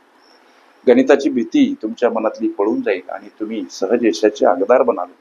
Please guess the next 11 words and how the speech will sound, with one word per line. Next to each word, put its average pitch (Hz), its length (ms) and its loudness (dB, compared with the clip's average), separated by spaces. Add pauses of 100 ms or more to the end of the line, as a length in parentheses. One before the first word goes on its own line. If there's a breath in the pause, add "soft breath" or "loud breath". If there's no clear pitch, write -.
(520 soft breath)
हा 107 60 0
विश्वास, 127 520 0
हे 113 60 -4
वचन 110 320 -4
तुम्हाला 107 320 -4
देतो. 101 340 -8 (360)
कॉम्पिटिटिव्ह 127 520 0
एक्झाम 117 280 0
ग्रुपची 113 480 -8
ही 139 120 0
सेवा - 340 -6